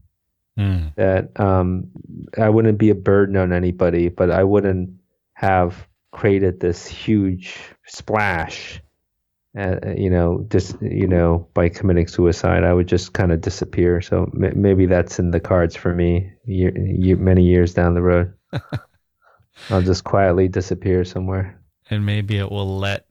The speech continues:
Speaker 1: uh, people around you imagine what they want. They can
Speaker 2: Yeah.
Speaker 1: imagine that you're still alive and happy. They could imagine that you're, um, that you're at the bottom of the ocean. I guess <laughs> whatever, whatever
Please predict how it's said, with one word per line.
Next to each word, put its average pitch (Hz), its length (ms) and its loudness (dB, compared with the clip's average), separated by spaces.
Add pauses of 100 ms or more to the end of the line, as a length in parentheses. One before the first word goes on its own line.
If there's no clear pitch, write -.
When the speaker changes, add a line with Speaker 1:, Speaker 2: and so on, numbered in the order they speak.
(200)
Speaker 1:
uh, 101 460 -6
people 107 420 -6
around 104 480 -2
you 95 500 -4 (520)
imagine 110 440 -2
what 117 160 -6
they 113 100 -4
want. 127 460 -8 (220)
They 113 120 -6
can 101 160 -8
Speaker 2:
Yeah. 95 40 -6 (100)
Speaker 1:
imagine 107 240 0
that 95 120 -6
you're 101 120 -8
still 104 320 -8
alive 113 460 -6
and 82 100 -12
happy. 135 540 -6
They 98 160 -8
could 95 180 -8
imagine 95 520 -4
that 90 200 -4
you're, 87 400 -4 (760)
um, 87 420 -8 (1040)
that 87 120 -8
you're 92 140 -8
at 92 100 -10
the 92 60 -14
bottom 90 280 -2
of 87 60 -8
the 101 140 -6
ocean. 117 500 -4
I 101 80 -6
guess 101 280 -6
<laughs> - 0 -
whatever, 107 360 -2 (420)
whatever 160 460 -4